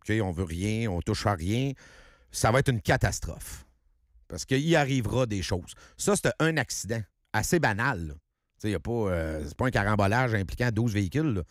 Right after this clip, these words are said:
C'est, euh, assez banal et assez mauvais, là. Le gars a perdu son truck, ça devait être bien attaché. Mais reste que c'est pas normal qu'un événement comme ça,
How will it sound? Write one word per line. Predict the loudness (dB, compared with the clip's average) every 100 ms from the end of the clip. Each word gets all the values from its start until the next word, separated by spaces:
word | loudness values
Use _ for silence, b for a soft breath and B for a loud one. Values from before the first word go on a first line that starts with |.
| b b b b b b -12
C'est, | -8 -8 -8 -4
euh, | -2
assez | 2 2 4
banal | 4 2 2 2 0
et |
assez | 0 0
mauvais, | 2 2 0 -2 -4
là. | -4
Le |
gars | 0 2
a |
perdu | 0 -2 0
son | 2 2
truck, | 0 -2 -2
ça | -2 0
devait | 0
être | 0
bien | 2 2
attaché. | 2 0 -4 -8 B B B B B B
Mais | -2 -2 -2 -8
reste | -4 0 2 2 0
que | -2
c'est | -4
pas | 0 2 2
normal | 2 2 2 0 0 -2 -2
qu'un | -4 -4 _ _ 0 4 4 2
événement | 0 -2 -4 -4 -4
comme | -4 -4
ça, | -4 -6